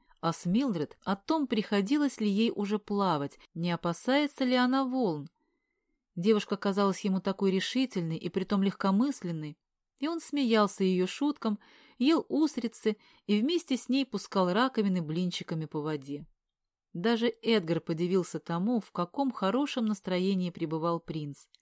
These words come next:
Его обычно пустые бесцветные глаза сегодня лучились особым светом. Правда, это становилось заметно,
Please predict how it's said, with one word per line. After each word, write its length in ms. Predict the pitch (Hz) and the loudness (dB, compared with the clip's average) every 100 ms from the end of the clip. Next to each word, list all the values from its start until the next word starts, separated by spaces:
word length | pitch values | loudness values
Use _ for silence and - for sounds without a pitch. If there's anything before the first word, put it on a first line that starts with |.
| _ _ _ | _ _ _
Его 240 | 202 285 | 0 2
обычно 380 | 302 277 - 247 | 2 2 0 -2
пустые 560 | 240 233 - - 277 196 | -2 -6 -4 0 0 0
бесцветные 640 | 180 - 190 220 208 185 | -2 -4 0 0 2 -4
глаза 400 | 170 190 202 285 | 0 0 2 2
сегодня 500 | - 220 240 311 269 | 2 2 4 4 4
лучились 500 | 233 220 - 277 233 - | 4 2 2 2 0 -2
особым 560 | 180 - - 277 262 | -4 -4 -4 -2 0
светом. 680 | 240 - 180 170 147 151 151 - _ - | -2 -4 -2 -2 -4 -8 -16 -20 _ -6
Правда, 320 | 185 208 190 | -2 0 0
это 260 | - 185 185 | -2 -4 -4
становилось 580 | - 180 185 190 180 | -4 -2 2 2 0
заметно, 640 | 151 185 190 262 - 175 | 0 0 0 -2 -4 -6